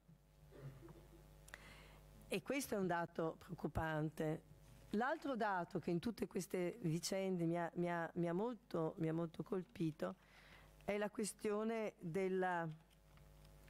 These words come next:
della contestazione del reato di devastazione. Io ricordo, eh, eh, Aurora, eh, dove è finita? Lì. <laughs> Ricorderà quando, eh, ci mettemmo a studiare la questione,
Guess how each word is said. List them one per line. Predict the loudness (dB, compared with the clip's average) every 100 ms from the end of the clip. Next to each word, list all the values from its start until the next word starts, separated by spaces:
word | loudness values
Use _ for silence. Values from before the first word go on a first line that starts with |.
| -18 -4
della | 2 2 2
contestazione | 2 0 0 0 -2 0 0 2
del | 2 4
reato | 4 2 0
di | 2
devastazione. | 4 4 2 0 -2 0 2 4 4 4 4 2 -2 -20 -20 -20 -18 -18 -18 -18 -18 -14 -8 0
Io | 0
ricordo, | 2 2 2 2 2 2
eh, | 0 0
eh, | 0 0
Aurora, | 0 2 2 2 2 0 -2
eh, | -2 -2 -2 -6 -10 -10 -4
dove | -4
è |
finita? | -2 -4 -6 -12 -4
Lì. | 0 0
<laughs> | -2 -8 -6 -6 -6 -8 -6 -8 -10 -6 -2
Ricorderà | 0 2 2 2 2 2
quando, | 2 2 4 4 4 2
eh, | 2 4 4 4 4 4 4 4 4 2 -2 -12 -16 -12 -6 -4 -4
ci | 0 2
mettemmo | 2 2 0
a |
studiare | 0 0 2 2 2 2 2
la | 0
questione, | 0 -2 0 0 2 2 2 0